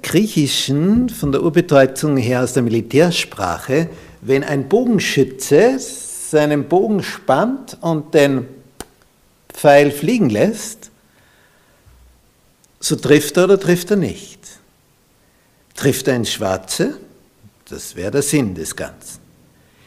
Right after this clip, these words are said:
Schießt er daneben, ist er ein Sünder.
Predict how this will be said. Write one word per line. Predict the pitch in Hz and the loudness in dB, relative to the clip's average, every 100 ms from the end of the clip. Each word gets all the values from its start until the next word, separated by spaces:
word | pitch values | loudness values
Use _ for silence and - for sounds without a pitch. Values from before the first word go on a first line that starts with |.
| _ | _
Schießt | - - 156 160 - | -8 -4 -2 -2 -2
er | 147 | -2
daneben, | 104 117 113 143 233 233 85 82 92 156 196 - _ _ _ - | 0 -2 0 2 2 0 -4 -8 -6 -4 -4 -8 _ _ _ -8
ist | 123 | -2
er | 135 | 0
ein | 123 | 0
Sünder. | 117 - 151 151 110 87 - | -2 -2 -2 -2 -4 -8 -14